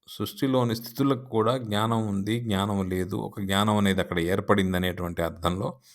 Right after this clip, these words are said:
లేదా సేకరించుకోగలిగిన అవకాశం ఉన్నటువంటి సమాచారం అక్కడ కూడుకొని ఉన్నది లేదా లేదు అనే విషయం వారు తెలియజెప్పారు. So, జ్ఞానం అనే మాటని ఇక్కడ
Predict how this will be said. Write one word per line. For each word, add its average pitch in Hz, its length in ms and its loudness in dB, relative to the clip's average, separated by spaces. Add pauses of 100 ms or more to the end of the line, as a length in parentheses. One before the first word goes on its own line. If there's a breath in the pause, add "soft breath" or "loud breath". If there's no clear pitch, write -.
(640 loud breath)
లేదా 101 200 2 (840)
సేకరించుకోగలిగిన 113 1500 4
అవకాశం 107 680 2
ఉన్నటువంటి 101 600 0
సమాచారం 104 800 2
అక్కడ 110 240 -2
కూడుకొని 104 600 -2
ఉన్నది 90 420 -2 (140)
లేదా 107 300 0
లేదు 95 440 2 (220)
అనే 95 160 -4
విషయం 90 380 -10 (800)
వారు 92 200 0
తెలియజెప్పారు. 85 640 -6 (380)
So, - 80 0 (120)
జ్ఞానం 107 380 4
అనే 117 220 4
మాటని 110 420 2
ఇక్కడ 101 220 -2